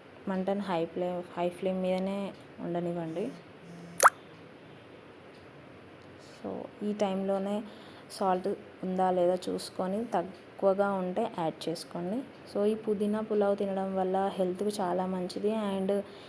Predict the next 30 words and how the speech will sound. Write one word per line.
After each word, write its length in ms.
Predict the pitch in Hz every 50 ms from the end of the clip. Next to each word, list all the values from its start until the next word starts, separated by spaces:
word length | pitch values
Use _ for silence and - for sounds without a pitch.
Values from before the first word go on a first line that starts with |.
| - - - - - - - - - - - - - - - - -
పిల్లలు 480 | - 220 214 220 220 220 226 220 208 - -
ఎక్కువగా 460 | 190 196 196 - 214 208 208 208 214 214
ఆకలి 640 | 214 202 196 190 196 196 - - 208 208 208 202
అన్నారు 260 | 196 185 185 180 185
కదండి, 320 | 190 185 190 190 196 226 247
అలాంటి 400 | 240 214 190 190 190 185 185 190
వాళ్ళకి 360 | 185 180 185 190 190 190 214
ఇది 140 | 202 202 190 196
చాలా 220 | 196 175 175 180 180
బాగా 200 | 180 185 180 180
యూజ్ 320 | 180 180 180 180 180 190
అవుతుంది. 480 | 185 180 175 185 180 175 175 190 220 233
ఏదో 240 | 220 208 196 208
విధంగా 580 | 208 208 208 190 196 190 190 190 196 196 196 - - - -
పుదీనాని 500 | 196 180 190 185 185 185 185 185 185 180 - 190
చట్నీ 300 | 180 185 - 185 180 180
or 320 | 175 170 170 170 - 175
ఇలా 400 | 175 170 165 165 170 170 165 180 - - - - - - - -
రైస్ 360 | 196 180 175 175 175 175 - - - - - - - - - - -
ఇలా 120 | 185 185 180
చేసి 360 | 175 175 - 185 180 - - -
పెట్టండి, 420 | 185 180 - 180 170 170 175 190 190 -
చాలా 160 | 180 175 170
ఇష్టంగా 400 | 165 170 - - 175 175 180 180
తింటారు. 560 | 180 - 175 170 170 - 175 175 170 - 240 - - - - - - - - -
And 140 | 196 196 196 185
హెల్త్‌కి 420 | 185 180 180 175 175 185 190 -
కూడా 140 | 190 185 185
చాలా 600 | 180 - - - 180 170 165 170 170 170 185 190
మంచిది. 720 | 185 180 170 165 170 170 - - 185 170 180 180 208 269